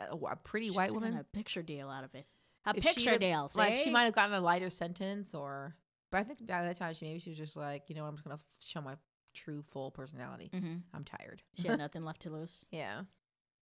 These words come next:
Speaker 2: Actually, she had a lot left to lose. She had the house, she
Speaker 1: Mm-hmm.
Speaker 2: had those cars, she had the restaurant.
Speaker 1: Yeah, she could have probably gotten a lighter sentence and
Speaker 2: Mm-hmm.
Speaker 1: gotten out.
Speaker 2: So she was sentenced to death.
Speaker 1: Mm-hmm.
Speaker 2: Uh, and, uh, did we already say she would have been the first white woman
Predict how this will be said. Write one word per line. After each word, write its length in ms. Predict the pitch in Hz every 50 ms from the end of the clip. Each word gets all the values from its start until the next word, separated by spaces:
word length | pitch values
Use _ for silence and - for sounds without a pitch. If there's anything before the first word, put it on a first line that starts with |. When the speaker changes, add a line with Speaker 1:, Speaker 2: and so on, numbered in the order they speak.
| _ -
Speaker 2:
Actually, 220 | 302 - - 180
she 120 | - -
had 100 | 330 226
a 60 | 147 147
lot 300 | 151 170 233 214 151 143
left 160 | 143 - -
to 60 | 147
lose. 140 | 147 143 139
She 80 | - 208
had 60 | 190
the 60 | 147
house, 220 | 139 151 - - 254
she 40 | 269
Speaker 1:
Mm-hmm. 60 | 165
Speaker 2:
had 60 | 151 127
those 80 | - -
cars, 500 | - 180 180 180 185 185 180 - - - _ _
she 80 | - -
had 80 | 185 170
the 60 | 123
restaurant. 440 | 156 175 - - 180 170 170 175 - _ _ _ _ _ _
Speaker 1:
Yeah, 300 | - 226 247 247 214 202 - 160
she 140 | - - 240
could 120 | 359 277
have 100 | 277 233 214 196 190 -
probably 320 | - 233 254 247 202 170
gotten 240 | 160 156 - - 151
a 40 | 147
lighter 220 | 143 139 - 139 139
sentence 460 | - 147 156 151 - 143 135 147 -
and 120 | 175 175
Speaker 2:
Mm-hmm. 80 | 175 143
Speaker 1:
gotten 180 | 139 - -
out. 280 | 135 135 127 - - - _ _ _ _ _ _ _ _ _
Speaker 2:
So 120 | - 196 196
she 220 | - - 208 196 180
was 120 | 170 175
sentenced 380 | - 240 247 269 302 285 269 -
to 60 | 247
death. 460 | 185 180 156 160 202 214 - - - - - 180
Speaker 1:
Mm-hmm. 260 | 175 170 170 160 160 165 156 _ _ _ _ - 165
Speaker 2:
Uh, 240 | 156 151 147 139 135
and, 320 | - 160 156 147 147 147
uh, 180 | 147 139 139 143 -
did 80 | 185 202
we 80 | 214
already 180 | 220 214 202 190
say 120 | - 196
she 160 | 180 - - 202
would 120 | 190 185
have 60 | 185
been 100 | 185 175
the 60 | 165
first 220 | - - 160 - -
white 200 | 156 151 151 -
woman 340 | 160 151 151 147 147 147